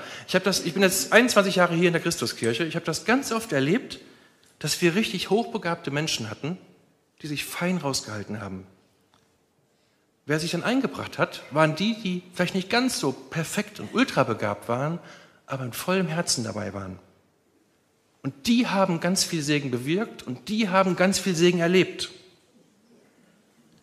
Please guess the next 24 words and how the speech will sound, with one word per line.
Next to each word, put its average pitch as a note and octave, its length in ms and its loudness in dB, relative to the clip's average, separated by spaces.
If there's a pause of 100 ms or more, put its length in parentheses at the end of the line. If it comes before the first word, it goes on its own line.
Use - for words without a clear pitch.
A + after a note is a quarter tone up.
(800)
Das - 240 2
Herz - 320 0
zählt. G2 340 -2 (1160)
Und D#3 80 0
ich D3+ 80 -2
glaub, G3+ 160 6
dass F3+ 180 2
hier A3 260 0 (760)
unter F3 320 2
euch G3 260 0
auch G3+ 160 -4
der D3+ 200 0
eine F#3 220 4
oder D#3 140 2
die D3 80 -2
andere E3 260 -2
sitzt, - 380 -2 (240)
die - 80 -6
grad F3 180 -2
so F#3 100 -2
ein D#3 40 -6
bisschen F#3 240 0
nervös G3 380 2
wird, G#2 260 -4